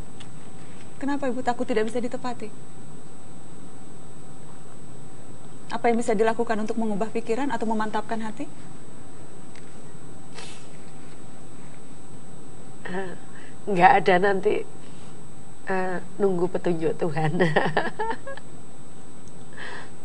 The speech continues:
Speaker 1: Untuk anak-anak di rumah atau untuk keluarga yang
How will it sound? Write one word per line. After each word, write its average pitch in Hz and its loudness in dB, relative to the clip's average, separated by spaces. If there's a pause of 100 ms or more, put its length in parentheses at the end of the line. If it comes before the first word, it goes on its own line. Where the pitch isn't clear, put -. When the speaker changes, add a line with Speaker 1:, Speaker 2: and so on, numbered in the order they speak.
(440)
Speaker 1:
Untuk 208 0
anak-anak 202 0
di 202 2
rumah 269 -2 (960)
atau 185 0
untuk 190 0
keluarga 196 2 (800)
yang 185 0